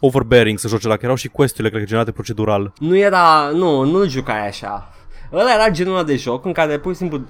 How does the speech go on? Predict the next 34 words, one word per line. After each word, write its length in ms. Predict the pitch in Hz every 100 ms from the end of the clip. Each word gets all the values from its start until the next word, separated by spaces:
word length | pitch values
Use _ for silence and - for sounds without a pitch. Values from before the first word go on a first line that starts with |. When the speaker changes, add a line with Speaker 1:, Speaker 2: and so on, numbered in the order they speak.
| -
Speaker 2:
începeai 420 | - 135 131 151
să 160 | 160 147
joci 200 | 127 147
și 120 | 165
făceai 380 | 151 147 165 151
ce 240 | - 147 139
puteai. 320 | 143 131 107
Speaker 1:
Mhm. 320 | 143 123 127 -
Speaker 2:
Atât. 260 | 120 127 127
Speaker 1:
Da. 180 | 117 98 - - - - - - 135
Speaker 2:
Dacă, 240 | 156 151
dacă 240 | 170 190
reușeai 400 | 190 185 175 185
să 100 | 180
te 120 | 175 165
ții 140 | 175
de, 340 | 165 165 165
de 140 | 160 156
main 340 | 156 160 165
storyline, 680 | 156 - 165 156 156 156 151
te 120 | 147
țineai. 360 | 143 143 135 117
Dacă 240 | 135 135
nu, 260 | 139 147 147
te 140 | 143
pierdeai 340 | 139 147 135 147
în 60 |
aventură 460 | 143 131 127 147 147
și 160 | 143
cred 220 | 131 220 247
că 80 | 269
era 160 | 220
suficient. 640 | 226 190 196 - 170 110 110
Adică 240 | 131 151